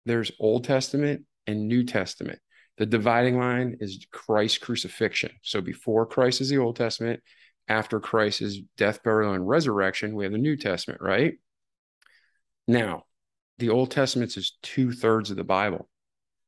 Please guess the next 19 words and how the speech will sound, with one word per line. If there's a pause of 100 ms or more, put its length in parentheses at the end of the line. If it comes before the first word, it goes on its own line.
(340)
The
New
Testament
is
one-third. (1200)
There's
a
lot
of
emphasis
that
God
put
on
the
stories
and
the
history